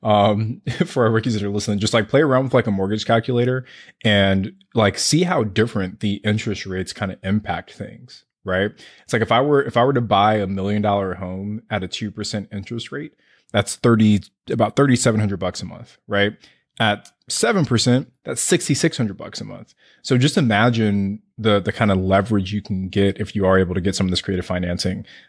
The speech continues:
Um, you know, even if the purchase price is super high, your, your actual return is relatively low. So, um, not to go too far off on a tangent, but just some, something to consider, that sometimes the A R V isn't as important if the terms that you've got for that deal are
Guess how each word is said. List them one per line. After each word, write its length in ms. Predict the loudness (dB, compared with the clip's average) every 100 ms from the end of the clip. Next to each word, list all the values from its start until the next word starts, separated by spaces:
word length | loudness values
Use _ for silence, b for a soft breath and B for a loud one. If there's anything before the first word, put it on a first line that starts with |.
| -4
Um, 480 | -2 -2 -4 -8 -8
you 100 | -6
know, 200 | -6 -6 0
even 220 | 0 0
if 100 | -2
the 100 | -4
purchase 380 | -2 -2 -2 -4
price 260 | -4 -4
is 80 | -6
super 280 | -8 -8 -2
high, 420 | 0 2 2 0 -2
your, 360 | -4 -4 -2 -6 -2
your 140 | 2
actual 320 | 2 0 -8
return 340 | -10 -8 -8 -8
is 140 | -6
relatively 420 | -6 -6 -8 -8
low. 220 | -12 -10
So, 280 | -6 -6 -8 -12 B B -4
um, 260 | 0 0 0
not 100 | 0
to 60 | 2
go 80 |
too 160 | 2 2
far 260 | 4 4 2
off 100 | 0
on 100 | -4
a 20 |
tangent, 360 | -6 -8 -6 -6
but 100 | -6
just 200 | -8 -10 -8
some, 300 | 0 0 0
something 280 | -2 0 0
to 100 | 0
consider, 320 | 0 2 2
that 140 | 0 2
sometimes 420 | 0 2 -2 -2
the 140 | -2 2
A 20 |
R 140 | 4 2
V 240 | 0 -2
isn't 220 | -2 -2
as 220 | 0 0 0
important 500 | -4 -4 -4 -4 -4
if 100 | -2
the 80 |
terms 340 | 0 2 2 0
that 140 | -4
you've 100 | -4
got 220 | -4 -4
for 60 | -4
that 160 | -4 -2
deal 280 | -2 0
are 180 | -2 -6